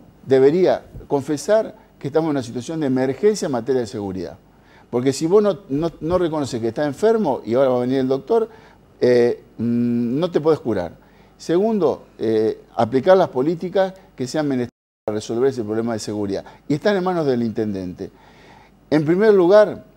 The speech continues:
tiene que tener un contacto fluido y necesario y permanente con la policía. Es necesario que cuando se designe el jefe de policía, lo consulten al intendente.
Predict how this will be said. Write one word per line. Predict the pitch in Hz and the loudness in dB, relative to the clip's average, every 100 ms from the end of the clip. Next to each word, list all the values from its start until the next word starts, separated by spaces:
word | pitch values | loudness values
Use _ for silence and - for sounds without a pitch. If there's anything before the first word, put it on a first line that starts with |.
| _ _ _ _ | _ _ _ _
tiene | 185 185 | 0 2
que | |
tener | 156 175 | 0 0
un | |
contacto | 160 160 170 156 | -2 -2 -4 -6
fluido | 160 170 202 180 156 | -2 0 2 2 2
y | 131 | 0
necesario | 139 131 135 214 220 160 | -2 -4 -4 2 4 2
y | |
permanente | 143 131 147 202 226 185 | 0 -2 -2 -2 -2 -2
con | 131 139 147 | 0 -2 0
la | 123 | 0
policía. | 127 120 110 - 107 92 - _ - | 0 -2 -4 -6 -4 -6 -8 _ -4
Es | 196 | -2
necesario | 165 147 196 185 | -2 -4 0 0
que | 139 123 | -2 -4
cuando | 127 120 | -4 -2
se | 131 | 0
designe | 127 175 170 | 0 -2 -4
el | 135 | -4
jefe | 156 156 | -6 -2
de | 139 | 0
policía, | 120 127 127 - 226 180 - | 0 -2 -4 0 2 2 -2
lo | - 135 | 0 0
consulten | 139 139 180 165 | 0 -4 -4 -2
al | 131 117 | -2 -2
intendente. | 107 117 107 101 92 101 | -4 -4 -4 -4 -6 -10